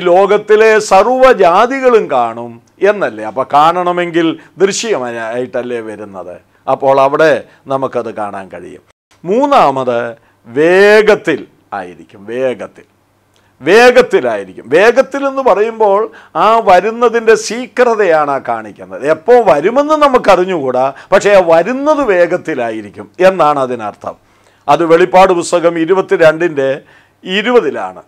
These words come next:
അതുകൊണ്ട് എന്ത് ചെയ്യണം? നമ്മളെപ്പോഴും കാത്തിരിക്കണം. ഒരു ഭക്തനെക്കുറിച്ച് ഞാൻ കേട്ടിട്ടുണ്ട്. അദ്ദേഹം ഒരു, ആ, ഈ വെളിയിലൊക്കെ പോയി ആളാമ്പറുതി സുവിശേഷമൊക്കെ പറയുകയും തൻ്റെ കയ്യിലുള്ള ലഘുലേഖകളെല്ലാം കൊടുക്കുകയും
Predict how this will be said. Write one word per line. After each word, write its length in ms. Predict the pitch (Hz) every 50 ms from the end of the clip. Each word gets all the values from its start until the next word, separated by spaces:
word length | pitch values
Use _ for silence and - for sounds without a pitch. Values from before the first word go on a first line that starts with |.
| _ -
അതുകൊണ്ട് 320 | 104 107 131 135 156 151 135 123
എന്ത് 160 | 127 143 180 190
ചെയ്യണം? 400 | 151 143 151 160 156 151 151 147 143 143 _ _ _ _ _ _ -
നമ്മളെപ്പോഴും 1000 | 101 98 117 143 151 131 101 _ 135 135 139 143 143 139 143 151 156 156 151 127 - -
കാത്തിരിക്കണം. 760 | 113 117 123 120 _ - 110 87 82 76 _ - - _ _ _ _ _ _ _ 131
ഒരു 120 | 143 156 156 127
ഭക്തനെക്കുറിച്ച് 800 | 151 147 147 _ 190 190 180 180 165 - 143 143 139 131 139 139 127 123
ഞാൻ 100 | 123 123 117 -
കേട്ടിട്ടുണ്ട്. 640 | 120 131 147 143 160 151 107 110 95 92 90 101 - _ _ _ _ _ _ _ _ _ _ _ 214
അദ്ദേഹം 420 | 190 190 220 185 151 - 110 98 98 98 _ _ _ _ _ _
ഒരു, 120 | 226 220 196 170 139 _ _ _ _ _ _ _ _
ആ, 80 | - 220 214 196 185 180 190 190
ഈ 20 | 190 185 180 175 175
വെളിയിലൊക്കെ 460 | 190 180 175 175 165 151 147 - 151 131 117
പോയി 260 | 135 135 135 135 131 113 95 82 - _ _ _ - 139
ആളാമ്പറുതി 600 | 147 151 151 151 151 147 147 147 139 135 131 139 131 - - -
സുവിശേഷമൊക്കെ 720 | 147 147 143 131 147 143 135 123 131 131 127 110 127 127 107 120
പറയുകയും 440 | 113 113 117 117 120 113 104 90 _ _ _ _ _ _ -
തൻ്റെ 220 | 165 165 160 156 143 151
കയ്യിലുള്ള 460 | 139 135 143 147 143 131 117 113 117 113 107 - _ 120 135
ലഘുലേഖകളെല്ലാം 1000 | 151 156 151 175 165 160 156 151 135 147 143 131 127 123 113 107 110 113 107 95 _ _ _
കൊടുക്കുകയും 440 | 147 151 151 151 - - 151 143 131